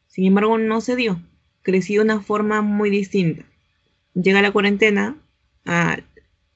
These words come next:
los primer-, las primeras semanas, meses, ciclo virtual, para mí fue un detonante de algo que no sabía que estaba experimentando. Fue un desgaste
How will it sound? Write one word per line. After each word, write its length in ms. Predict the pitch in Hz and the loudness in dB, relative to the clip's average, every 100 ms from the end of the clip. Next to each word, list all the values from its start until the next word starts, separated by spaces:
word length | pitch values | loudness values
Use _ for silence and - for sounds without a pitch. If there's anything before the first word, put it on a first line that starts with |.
| _ _ _ - | _ _ _ -2
los 220 | 185 175 | -2 -2
primer-, 460 | - 180 190 185 - | -2 0 2 0 -2
las 120 | 190 | -4
primeras 340 | 202 233 254 | -2 0 -2
semanas, 840 | - 170 170 175 185 185 185 190 | -2 0 2 2 2 0 -2 -4
meses, 640 | 180 185 180 185 185 - _ _ _ _ - _ _ | -4 -6 -4 -4 -4 -12 _ _ _ _ -20 _ _
ciclo 460 | _ - 214 208 214 | _ -4 -2 2 4
virtual, 680 | 180 165 185 185 185 180 - _ _ - | 4 2 -2 0 0 -4 -10 _ _ -4
para 220 | 175 170 | -2 0
mí 260 | 180 185 180 | 0 -2 -4
fue 560 | 196 202 208 214 - - _ _ _ _ _ _ - | -4 -2 -4 -6 -10 -18 _ _ _ _ _ _ -6
un 800 | 190 196 202 208 202 208 202 202 | 0 2 2 0 0 0 0 2
detonante 760 | 190 180 175 185 190 202 226 | 2 0 2 2 2 0 -2
de 220 | 240 208 | 0 0
algo 300 | 180 190 196 | 2 2 2
que 120 | 190 | 2
no 220 | 175 180 185 | 2 2 2
sabía 240 | 196 190 | 2 2
que 80 | 185 | 0
estaba 220 | 170 180 | 0 -2
experimentando. 800 | 175 202 196 165 160 170 165 - _ _ _ _ _ _ _ _ _ | 0 0 2 2 2 0 0 -4 _ _ _ _ _ _ _ _ _
Fue 640 | - 202 202 208 208 214 - - - _ _ _ _ _ _ _ _ _ | -4 0 2 2 0 -4 -10 -20 -20 _ _ _ _ _ _ _ _ _
un 800 | 381 220 220 220 214 202 190 165 | 4 6 8 6 2 0 -2 -2
desgaste 800 | 175 170 185 190 - 208 202 | -2 0 -2 -2 -2 -2 -2